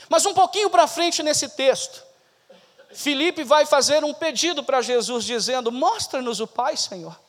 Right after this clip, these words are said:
E Jesus está dizendo pra Filipe, "Eu estou há tanto tempo com vocês, e vocês ainda não estão vendo o Pai." E em João capítulo quatorze,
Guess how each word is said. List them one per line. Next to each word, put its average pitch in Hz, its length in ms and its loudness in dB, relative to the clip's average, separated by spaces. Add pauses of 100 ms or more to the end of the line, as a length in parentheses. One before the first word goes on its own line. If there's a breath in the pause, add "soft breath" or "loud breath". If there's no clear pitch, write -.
(1400)
E 247 80 -2
Jesus 330 420 4
está 349 220 6
dizendo 330 360 2
pra 320 160 6
Filipe, 302 400 -4
"Eu 294 140 2
estou 302 320 2
há 262 80 6
tanto 330 360 -4
tempo 311 420 -4
com 277 200 -2
vocês, - 1080 -6 (400 soft breath)
e 220 60 -8
vocês 262 840 0
ainda 285 440 -4
não 269 160 -4
estão 247 320 -4
vendo 220 220 -4
o - 20 -14
Pai." 226 380 2 (380 loud breath)
E 269 220 0
em 294 60 0
João 269 400 2
capítulo 277 480 0
quatorze, 262 760 2